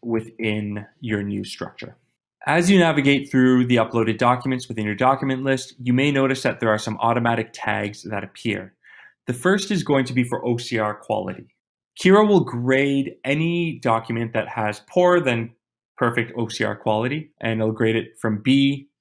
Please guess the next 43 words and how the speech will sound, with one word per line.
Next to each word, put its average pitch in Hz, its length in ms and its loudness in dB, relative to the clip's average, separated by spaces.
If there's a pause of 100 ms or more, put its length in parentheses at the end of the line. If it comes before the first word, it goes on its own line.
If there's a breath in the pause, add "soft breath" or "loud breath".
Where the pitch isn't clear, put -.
(140)
or 127 100 -6
C 113 440 -2
or 110 200 -4
D 107 460 -6
and 104 120 -10
onwards. 98 680 -10 (360 soft breath)
A 135 80 -2
document 123 500 2
has 110 440 0
lesser 139 640 -2
than 110 300 -6
an 110 180 -8
A 113 240 -6
O 110 140 -6
C - 160 -14
R 110 120 -12
quality, 135 840 -4
you 127 200 0
may 131 320 2
see 127 340 -2
some 120 260 -6
typos 151 640 -2
in 113 180 -8
the 107 80 -6
results, 110 640 -4
or 123 120 -2
you 120 140 -2
may 120 300 -2
see 113 360 -2
some 110 240 -4
uncharacteristic 107 920 -4
misses. - 500 -8 (680)
As 120 160 0
a - 20 4
result, 147 400 4
anything 156 400 2
with 127 160 2
an 120 80 2
O 120 140 4
C 120 160 0
R 113 100 2
quality 110 420 0
tag 123 540 0